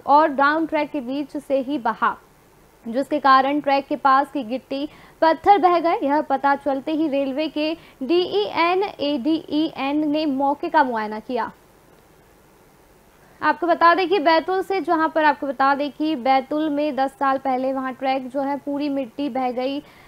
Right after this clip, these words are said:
वहीं आपको बता दें कि रात में तेज बारिश हुई थी, जिसके चलते भारी तादाद में यह पानी ट्रैक अप और डाउन ट्रैक के बीच से ही बहा, जिसके कारण जो है ट्रैक के पास की गिट्टी पत्थर बह गई।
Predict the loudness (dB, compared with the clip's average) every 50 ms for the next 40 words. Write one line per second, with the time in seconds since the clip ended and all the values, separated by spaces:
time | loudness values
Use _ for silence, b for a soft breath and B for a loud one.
0 | B B -4 -2 0 0 0 0 0 0 0 -2 -2 -2 0 2 2 2 2 0
1 | -2 -2 2 2 4 4 4 4 2 0 -2 -2 0 -2 -2 -4 -4 -4 -2 -2
2 | -2 -2 0 2 2 4 4 2 0 -2 -2 -4 -4 -2 -4 -4 -4 -4 -6 -4
3 | -4 -4 -2 0 0 -2 -2 -2 -2 -2 -2 -2 -2 -2 -2 -2 -2 0 0 0
4 | 2 2 2 0 2 2 0 0 0 0 0 0 0 0 0 -2 -4 -4 -2 -2
5 | 0 0 -2 -4 -8 -4 -2 -2 -2 -2 -2 0 2 2 2 2 0 -4 B B
6 | B B B B B 0 4 6 6 6 6 4 2 2 2 2 2 2 0 -2
7 | 0 0 0 0 0 -2 -2 -4 -2 0 0 0 0 0 0 0 0 0 2 2
8 | 2 2 0 -2 -6 -8 -6 -6 -4 0 2 2 2 2 0 -2 -2 -4 -4 -2
9 | 0 0 0 0 0 -2 -2 -2 -2 -4 -4 -4 -2 0 0 0 0 -2 -4 -6
10 | -6 -4 -6 -6 -6 -6 -8 -6 -4 -4 -4 -4 -6 -10 -8 -8 -8 -8 -6 -4
11 | -4 -4 -4